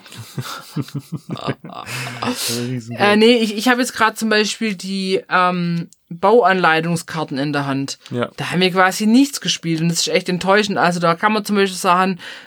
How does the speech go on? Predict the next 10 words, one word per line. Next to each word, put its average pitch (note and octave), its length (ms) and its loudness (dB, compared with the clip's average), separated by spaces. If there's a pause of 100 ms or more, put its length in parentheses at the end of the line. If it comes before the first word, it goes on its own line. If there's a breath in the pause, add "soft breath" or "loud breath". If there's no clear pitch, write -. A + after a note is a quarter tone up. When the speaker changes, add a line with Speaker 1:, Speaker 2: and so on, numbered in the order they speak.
(120 loud breath)
Speaker 2:
ähm, F3 360 4
man E3+ 120 2
kann G#3+ 200 0
sich G#3 80 -4
dann G#3 120 2
irgendwann G3 260 2
Kleidung F#3 500 2
bauen, C#3+ 440 2 (360)
die, G#3 400 4
ähm, F#3 440 4